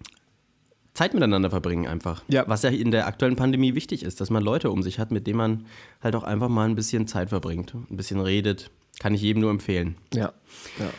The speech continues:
Speaker 2: das stimmt. Hast
Speaker 1: Gut.
Speaker 2: du seit der letzten Folge, ähm, schon ein bisschen an, an deiner, an deiner Tagesplanung feilen können?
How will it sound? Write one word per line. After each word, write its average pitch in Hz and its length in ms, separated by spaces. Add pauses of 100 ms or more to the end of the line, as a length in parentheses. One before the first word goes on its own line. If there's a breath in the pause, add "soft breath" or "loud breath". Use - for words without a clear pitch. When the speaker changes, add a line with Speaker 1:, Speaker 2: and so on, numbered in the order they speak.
(420 loud breath)
Speaker 2:
das 101 140
stimmt. 107 220 (200 loud breath)
Hast 160 160
Speaker 1:
Gut. 180 100
Speaker 2:
du 165 60
seit 143 260
der 131 80
letzten 143 300
Folge, 123 560
ähm, 107 460
schon 104 240
ein 101 160 (280)
bisschen 104 580 (1160)
an, 117 260
an 113 140
deiner, 101 360
an 101 100
deiner 98 220
Tagesplanung 107 1080
feilen 101 460
können? 95 400